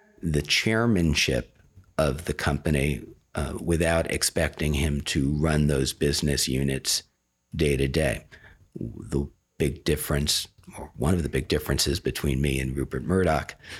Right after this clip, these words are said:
uh, is that I do not expect to hang on, uh, in the driver's seat until I'm ninety-two years old.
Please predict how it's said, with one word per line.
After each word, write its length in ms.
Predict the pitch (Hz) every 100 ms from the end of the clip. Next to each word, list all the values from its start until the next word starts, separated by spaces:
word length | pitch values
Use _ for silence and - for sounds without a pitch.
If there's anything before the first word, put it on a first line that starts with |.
| - -
uh, 220 | 80 73
is 220 | 78 78
that 200 | 82 82
I 140 | 80 80
do 360 | 80 - 90
not 300 | 82 85 78
expect 640 | 52 85 - 80 78 - -
to 300 | 85 76 - -
hang 340 | - 76 76 78
on, 360 | 73 71 76 - - - - _ 76
uh, 320 | 71 64 65
in 180 | - 76
the 80 | 71
driver's 480 | 69 69 67 64 -
seat 220 | 71 60
until 340 | 69 65 67
I'm 140 | 64 64
ninety-two 500 | 64 58 60 - 57
years 320 | 52 53 -
old. 240 | 50 -